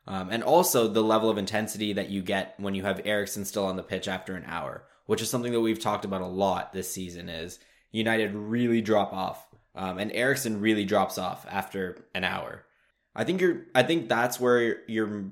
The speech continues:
probably gonna have the biggest marginal improvement, and everything else is just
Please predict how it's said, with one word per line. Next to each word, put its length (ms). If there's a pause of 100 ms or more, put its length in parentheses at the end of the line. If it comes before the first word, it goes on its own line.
(120)
probably 600
gonna 240
have 180
the 80
biggest 400
marginal 480
improvement, 800 (280)
and 140
everything 400
else 240
is 140
just 320